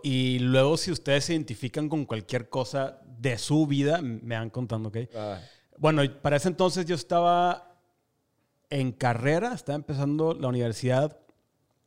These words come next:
Speaker 1: y yo era muy clavado con YouTube de Estados Unidos. Ya había unos youtubers que ya generaban dinero a través de AdSense, con, eran partners de YouTube, eran, era un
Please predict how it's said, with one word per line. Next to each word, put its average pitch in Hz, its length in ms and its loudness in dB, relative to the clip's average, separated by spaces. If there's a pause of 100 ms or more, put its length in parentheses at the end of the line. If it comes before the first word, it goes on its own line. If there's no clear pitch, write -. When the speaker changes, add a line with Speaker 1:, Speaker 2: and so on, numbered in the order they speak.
(120)
Speaker 1:
y 117 100 -2
yo 120 80 6
era 131 100 4
muy 131 240 4
clavado 131 400 2
con 117 160 -2
YouTube 127 460 -4
de 131 100 -2
Estados 120 280 -2
Unidos. 113 500 -2 (300)
Ya 131 200 2
había 151 120 4
unos 156 140 0
youtubers 151 560 0
que 123 480 0
ya 120 240 0
generaban 120 520 -2
dinero 131 380 0
a 139 60 -4
través 117 240 -2
de 131 80 2
AdSense, 131 500 -4
con, 110 340 -8
eran 120 300 -10
partners 147 540 -4
de 143 80 -4
YouTube, 139 400 0
eran, 131 320 -6
era 131 160 -8
un 139 120 -8